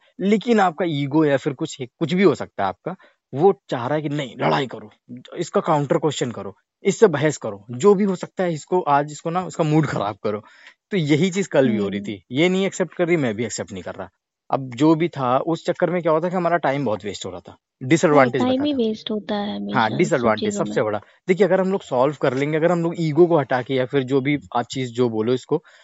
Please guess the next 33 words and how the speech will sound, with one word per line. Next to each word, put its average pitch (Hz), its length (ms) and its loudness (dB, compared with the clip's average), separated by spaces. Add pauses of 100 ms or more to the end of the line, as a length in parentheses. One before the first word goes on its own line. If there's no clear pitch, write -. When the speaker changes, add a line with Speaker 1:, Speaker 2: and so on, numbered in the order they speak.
(140)
Speaker 1:
उस 160 180 -4
चीज़ 190 180 -2
को 185 80 2
हटाकर 143 340 0
आप 160 140 -2
अगर 160 160 0
अपने 160 300 -2
रियल 139 240 2
सेल्फ 156 480 -2
को 170 140 4
अगर 143 280 2
आप 139 140 2
रखते 127 300 -2
हो, 135 60 2 (240)
और 175 100 4
बा-, 160 240 8
mostly 190 400 6
ऐसा 214 180 6
होता 208 300 8
भी 202 180 4
है 98 100 -2 (320)
कि 156 80 0
आप 156 260 6
जो 190 160 2
है 196 140 2
आखिरी 196 340 2
में, 220 220 4
अ, - 60 -10 (360)
कॉम्प्रोमाइज 160 600 2
सरेंडर 156 460 2
कर 214 200 4
देते 185 320 2
हो, 98 140 0